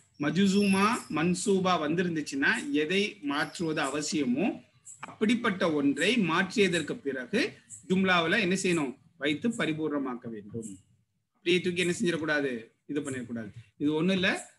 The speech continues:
நம்ம அஸ்மாவுல் ஹம்சா பார்த்தோம்ல, அஹ், சாரி, அஃப்வாலுல் ஹம்சா பார்த்தோம்ல, ஐந்து ஃபேல்கள், அஹ், ஐந்து சீகாக்கள், அதுல அதனுடைய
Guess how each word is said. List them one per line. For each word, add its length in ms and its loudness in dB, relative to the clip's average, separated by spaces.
நம்ம 240 2
அஸ்மாவுல் 440 0
ஹம்சா 260 -2
பார்த்தோம்ல, 560 -2
அஹ், 80 -8
சாரி, 280 0
அஃப்வாலுல் 640 0
ஹம்சா 320 -2
பார்த்தோம்ல, 340 -4
ஐந்து 840 0
ஃபேல்கள், 500 -4
அஹ், 40 -12
ஐந்து 440 0
சீகாக்கள், 540 -4
அதுல 600 -2
அதனுடைய 720 0